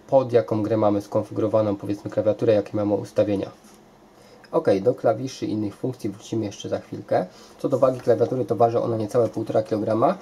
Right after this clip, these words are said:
czyli już prawie tyle, co taka porządna, duża klawiatura mechaniczna. E, nie jest ona wcale lekka, natomiast czuć, że jest super wykonana. Ja na chwilkę jeszcze pozwolę ją sobie odłączyć,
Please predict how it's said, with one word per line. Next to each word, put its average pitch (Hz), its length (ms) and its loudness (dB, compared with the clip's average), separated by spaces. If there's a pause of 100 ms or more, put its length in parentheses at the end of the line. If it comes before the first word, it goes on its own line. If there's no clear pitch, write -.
(200)
czyli - 160 -8
już 180 100 -4
prawie 143 440 0
tyle, 110 400 0
co 104 380 2 (220)
taka 101 260 -2
porządna, 104 580 -2
duża 104 260 -2
klawiatura 101 440 -4
mechaniczna. 104 560 -2 (480)
E, 110 200 -2
nie 127 140 2
jest 160 220 4
ona 120 340 0 (200)
wcale 113 240 2
lekka, - 540 -2 (280)
natomiast 139 440 2 (220)
czuć, 180 260 0
że 131 60 2
jest 123 320 2 (520)
super - 600 2
wykonana. 117 540 0 (440)
Ja 151 160 0
na 135 120 4
chwilkę 127 340 -8
jeszcze 113 380 -6 (180)
pozwolę 113 320 -4
ją 101 100 -4
sobie - 240 -10
odłączyć, 131 640 -4